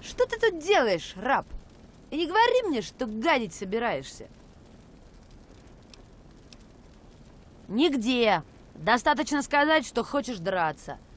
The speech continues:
и я организую бой. Когда тебя убьют, то же самое я повторю следующему тупому рабу, который придет после. Здорово, правда? Ну так что,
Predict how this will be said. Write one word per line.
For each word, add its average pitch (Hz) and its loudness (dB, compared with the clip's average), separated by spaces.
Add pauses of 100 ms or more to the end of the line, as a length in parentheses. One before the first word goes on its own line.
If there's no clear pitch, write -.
(140)
и 233 -4
я 269 6
организую 220 -2
бой. 139 -6 (500)
Когда 233 -2
тебя 285 2
убьют, 311 6 (300)
то 339 2
же 285 -4
самое 320 4
я 262 4
повторю 254 0
следующему 220 -2
тупому 202 -2
рабу, 202 2 (240)
который 202 -2
придет 196 -4
после. 165 -6 (540)
Здорово, 226 2
правда? 254 -2 (480)
Ну 294 -8
так 381 0
что, 214 -2